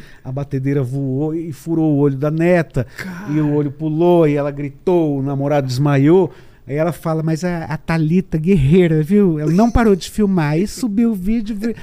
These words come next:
Speaker 1: oitocentos milhões de visualizações. Aí eu vou falando números absurdos, né?
Speaker 2: Sei.
Speaker 1: Oitocentos milhões de visualizações em três horas, né? E setecentos mil assinaturas em três segundos. Aí,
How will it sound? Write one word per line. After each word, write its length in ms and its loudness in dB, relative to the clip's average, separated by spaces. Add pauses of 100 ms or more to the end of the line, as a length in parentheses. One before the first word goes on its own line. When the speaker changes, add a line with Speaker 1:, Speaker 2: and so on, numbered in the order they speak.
(220)
Speaker 1:
oitocentos 600 0
milhões 400 4
de 80 -4
visualizações. 720 0
Aí 60 4
eu 80 4
vou 80 -4
falando 260 0
números 320 0
absurdos, 440 2
né? 160 -2
Speaker 2:
Sei. 100 -10 (140)
Speaker 1:
Oitocentos 420 -4
milhões 300 2
de 80 -10
visualizações 760 -6
em 80 -4
três 400 -2
horas, 600 0 (520)
né? 220 2
E 60 0
setecentos 680 -4
mil 580 2
assinaturas 680 -2
em 80 -2
três 240 -2
segundos. 480 -2
Aí, 180 0